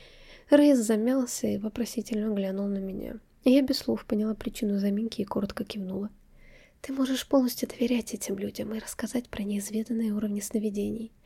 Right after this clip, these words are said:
Мистер Брант и Эрик не выдадут никому эту информацию, если ты попросишь не распространяться о ней другим сумрачным странникам». Рассказ занял немного времени. Рейс был лаконичен, но честен, ничего не утаил, надо отдать ему должное.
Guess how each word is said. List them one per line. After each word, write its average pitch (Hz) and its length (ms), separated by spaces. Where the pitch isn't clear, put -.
Мистер 302 260
Брант 277 380
и 240 200
Эрик 254 220
не 269 100
выдадут 254 420
никому 262 420
эту 202 220
информацию, 214 720
если 254 260
ты 247 140
попросишь 247 580
не 247 80
распространяться 226 800
о 202 40
ней 196 180
другим 208 360
сумрачным - 560
странникам». 196 580
Рассказ 302 340
занял 262 220
немного 226 380
времени. 214 440
Рейс 330 240
был 254 160
лаконичен, 254 580
но 247 100
честен, 240 540
ничего 240 400
не 190 160
утаил, 240 360
надо 226 260
отдать 214 260
ему 220 160
должное. 233 500